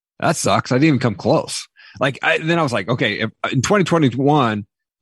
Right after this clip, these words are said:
I don't even wanna do fifty. I wanna do a hundred. I'm gonna double that, and I'm just gonna make it happen." So twenty twenty-one for me was all about getting on as many podcasts as I can. One, because I wanted to hit that goal of a hundred.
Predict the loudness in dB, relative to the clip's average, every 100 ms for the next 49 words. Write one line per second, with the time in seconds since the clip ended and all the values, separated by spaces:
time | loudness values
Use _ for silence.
0 | -2 0 2 2 2 0 2 0 0 -2
1 | 0 2 2 4 4 2 2 0 2 2
2 | 0 -2 -2 0 2 0 0 -2 -2 0
3 | 0 0 2 2 2 0 0 -2 -6 -12
4 | _ -20 -6 -2 4 4 4 4 4 4
5 | 2 2 2 4 4 2 2 2 2 2
6 | 2 2 0 -4 _ _ -2 -2 0 2
7 | 2 0 0 0 0 -2 -2 0 -2 0
8 | 2 4 2 2 2 2 2 2 0 0
9 | 0 2 2 0 0 -2 0 0